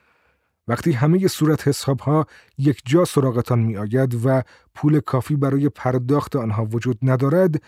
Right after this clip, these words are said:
احساس ترس و وحشت می‌کنید و می‌گویید:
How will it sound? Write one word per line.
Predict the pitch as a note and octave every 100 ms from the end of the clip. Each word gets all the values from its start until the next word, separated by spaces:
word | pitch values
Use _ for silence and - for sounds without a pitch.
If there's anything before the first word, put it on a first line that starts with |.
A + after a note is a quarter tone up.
| - _ _ -
احساس | C#3+ - - E3+ F3
ترس | - C#3 C3+ -
و | C3
وحشت | B2 G#2+ - A#2+ F#2
می‌کنید | F2 - G2 G2
و | A2+
می‌گویید: | A#2 C3+ D3 D#3